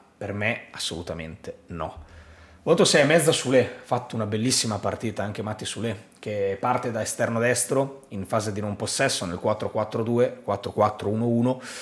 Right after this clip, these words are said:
e, e invece stringe, stringe per liberare Cuadrado, la, la sovrapposizione di Cuadrado, eh, dare ampiezza all'esterno destro in fase di possesso, a-, andandosi a posizionare dietro Milik. Eh, partita di sacrificio la sua, perché Allegri gli ha chiesto tantissimo sacrificio, soprattutto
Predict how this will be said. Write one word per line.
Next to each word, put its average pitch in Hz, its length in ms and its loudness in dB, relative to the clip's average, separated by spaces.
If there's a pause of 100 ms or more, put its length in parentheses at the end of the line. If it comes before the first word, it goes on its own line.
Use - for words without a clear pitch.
(240)
e, 90 800 -6
e 117 80 0
invece 123 340 4
stringe, 131 840 6
stringe 127 420 2
per 113 160 -2
liberare 117 400 4
Cuadrado, 120 560 4
la, 101 320 -2
la 101 100 -4
sovrapposizione 113 720 -2
di 107 120 -4
Cuadrado, 110 680 2 (300)
eh, 92 420 -2
dare 113 380 4
ampiezza 110 580 2
all'esterno 107 420 0
destro 101 340 0
in 90 80 -6
fase 107 200 -2
di 98 120 -6
possesso, - 840 -4
a-, 113 160 -8 (140)
andandosi 113 400 -2
a - 20 -2
posizionare 107 640 -2
dietro 107 380 -4 (380)
Milik. 113 560 0
Eh, 107 500 2
partita 131 320 0
di 131 80 2
sacrificio 131 800 0
la 117 100 -2
sua, 120 300 0
perché 107 260 -6
Allegri 104 240 -2
gli 101 40 -2
ha 101 40 -2
chiesto 104 240 -6
tantissimo 117 440 -2
sacrificio, 110 440 -4
soprattutto 120 720 -4